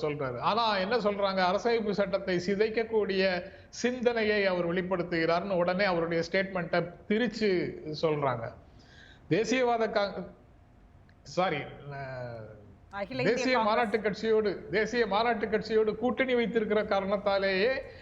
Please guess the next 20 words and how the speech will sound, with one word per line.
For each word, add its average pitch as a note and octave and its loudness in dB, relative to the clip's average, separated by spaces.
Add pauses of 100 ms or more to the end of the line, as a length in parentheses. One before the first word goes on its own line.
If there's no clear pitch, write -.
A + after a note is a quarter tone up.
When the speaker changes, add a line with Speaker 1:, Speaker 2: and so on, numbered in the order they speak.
(200)
Speaker 1:
பிரிவினையை C4 2
ஆதரிக்கிறார் F3+ 0 (220)
அப்படின்னு D#3+ -2
சொல்றாங்க. B2 -6 (380)
அமெரிக்க A3 0
செனட்டர் B3 0
ஒருத்தரோட G#3+ 2
சந்திச்சு, G#3 0
அவரை F#3 2
சந்தித்து F#3+ 0
பேசினார் F#3 2
அப்படிங்கிறதுக்காக E3+ 0
அவர் G#3 2
வந்து G#3 0
கலிஸ்தானை F#3+ 0
ஆதரிச்சு F3+ 0
பேசிய E3+ 2
அந்த D#3 2
பேச்சை F3 0
வச்சுக்கிட்டு, E3+ 0